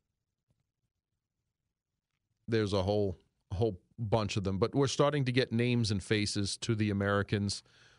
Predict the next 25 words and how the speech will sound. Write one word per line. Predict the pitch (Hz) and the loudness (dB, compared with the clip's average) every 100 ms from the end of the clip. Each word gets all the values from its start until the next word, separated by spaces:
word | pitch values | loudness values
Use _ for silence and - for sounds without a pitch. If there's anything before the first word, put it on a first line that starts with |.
| _ | _
most | 127 131 - | 2 2 0
of | 123 | 0
them | 123 113 - | 0 0 0
American | 110 113 110 - 107 | 2 2 2 0 -2
or | 98 | 0
Isra-, | 104 101 - | -2 -2 -2
and | 107 104 98 | -2 0 -2
Ra-, | - | 0
Israeli | 104 101 104 101 101 101 | -2 0 0 0 0 -2
dual | 92 101 | -2 -2
citizenships, | - 104 98 104 92 101 127 | -2 -2 -2 -4 -4 -4 -4
which | 139 | -2
is | 143 | 0
not | 135 135 131 | 2 2 2
unco-, | 131 - 123 - | 0 2 2 2
uncommon, | 110 - 107 101 101 98 | -2 0 0 0 0 0
not | 104 110 | 0 2
unusual. | 113 107 107 92 101 107 - - _ _ _ _ _ _ _ _ _ _ 95 | 0 0 0 0 -2 -2 -4 -20 _ _ _ _ _ _ _ _ _ _ -4
Uh, | 95 92 - | -4 -4 -4
if | 104 104 | -4 -2
you, | 110 101 | -4 -4
if | 92 107 | -4 -4
you've | 98 92 | -4 0
been | 107 101 | 0 2
there, | 98 98 | 2 0